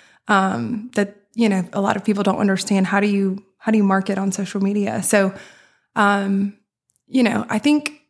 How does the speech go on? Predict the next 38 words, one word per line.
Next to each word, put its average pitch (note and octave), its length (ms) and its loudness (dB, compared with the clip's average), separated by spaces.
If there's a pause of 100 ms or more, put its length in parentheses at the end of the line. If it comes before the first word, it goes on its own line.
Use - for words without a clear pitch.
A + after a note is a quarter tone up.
(760)
again, G#3 360 4
though, G#3 240 4
going G#3 360 -2
back - 260 -2
to, - 120 -4
like, - 320 -6 (720)
the A3+ 120 0
understanding G#3 680 2
that G#3 320 -4 (720)
nobody G#3+ 580 2
is G#3 100 0
losing G#3+ 300 2
sleep A3 300 -2
over G3+ 200 0
what F#3 380 -4
the G#3 80 -4
heck G#3 160 -4
I'm G#3 180 0
doing C#4+ 480 0 (140)
is, A#3 180 0
like, G#3 420 0 (760)
that A3+ 260 2
honestly, G#3+ 420 2
that's, G#3 340 0 (100)
that's A3 180 0
why A3+ 140 4
I'm G#3+ 100 2
able G#3 220 2
to, G3+ 180 2
like, G3 160 -6
put G#3 160 0
my F#3+ 100 2
face - 240 -4
out - 140 -4
there - 140 -2
every - 200 -4
day - 180 -6
because G3+ 600 -2